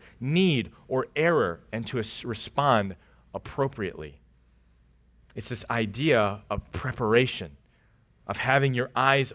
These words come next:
open to what is actually going on, not what you wish were happening.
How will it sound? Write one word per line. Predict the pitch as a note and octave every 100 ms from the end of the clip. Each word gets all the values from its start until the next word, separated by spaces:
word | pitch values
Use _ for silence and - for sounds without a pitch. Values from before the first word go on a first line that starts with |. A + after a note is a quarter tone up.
| -
open | C#3+ C#3 B2
to | G#2+ A2+
what | C3
is | A#2 -
actually | A#2 C3+ - B2
going | A2+ A#2+ A#2 A2+
on, | A2+ B2+ G#2 F#2+ - _ - -
not | A#2 A#2+
what | B2+
you | A#2 A#2+ A#2 - -
wish | A2+ A#2+ A2+ - - _ _ -
were | G2+
happening. | F#2+ G#2 G2 F2